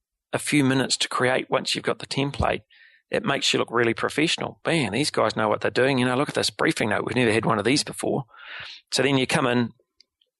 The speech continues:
and so I'll just talk through the elements, if you like, in, of the, of the actual workshop itself and then how we use them.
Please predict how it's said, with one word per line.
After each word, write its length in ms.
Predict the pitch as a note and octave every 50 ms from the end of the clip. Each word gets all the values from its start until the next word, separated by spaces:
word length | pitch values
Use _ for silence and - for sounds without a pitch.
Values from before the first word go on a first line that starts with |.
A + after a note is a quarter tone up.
| - - - _ _
and 160 | D3+ C3 A#2+
so 140 | - - C#3+
I'll 80 | C#3 D3
just 200 | C3+ A#3 - -
talk 220 | - G4 - -
through 180 | - - D3+ B2+
the 120 | A#2 B2
elements, 400 | C3 C#3 C3+ B2+ B2 - - -
if 100 | B2 -
you 80 | A#2 A#2+
like, 200 | A2+ A2+ - -
in, 180 | B2+ A#2+ A#2+ - _ _
of 160 | - A2+ G2+
the, 300 | - A#2+ A#2 A#2 A2 G#2 - _ _ _ _
of 60 | -
the 100 | - C3
actual 220 | C3 - - A2+ A2
workshop 400 | A#2+ B2 - - - A2 A2 -
itself 480 | - - - - C3 A#2 G#2+ - -
and 120 | - A2+ A2+
then 180 | A2+ A2+ A2
how 160 | A2+ A#2 A2+
we 100 | A2 A2
use 300 | G#2+ G#2 A#2 A#2+ A2+ -
them. 240 | - - - - C3+